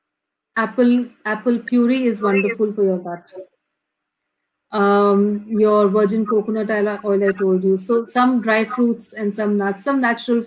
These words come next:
fresh fruits in the morning. Fruits are actually best taken in the morning. So add those wonderful, uh, you know,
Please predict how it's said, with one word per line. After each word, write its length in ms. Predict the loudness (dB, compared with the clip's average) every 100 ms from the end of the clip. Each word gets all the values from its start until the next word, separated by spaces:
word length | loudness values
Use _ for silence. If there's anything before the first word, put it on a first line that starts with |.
| 0
fresh 220 | 0 0
fruits 420 | -2 2 2 0
in 100 | -4
the 80 | -4
morning. 400 | -6 -6 -8 -12 _
Fruits 260 | -18 -18 -4
are 120 | -2 -2
actually 320 | -4 -4 -2
best 400 | 2 2 0 2
taken 320 | 2 4 4
in 120 | 4
the 80 | 4
morning. 460 | 4 4 4 0 -6 _ _ _
So 280 | 0 4 4 6
add 320 | 4 4 4
those 320 | 6 6 2 -6 -4
wonderful, 760 | 0 2 2 2 4 4 4 2
uh, 340 | 2 4 2 -2 _ _ -20 _
you 140 | 0 4
know, 320 | 6 4 0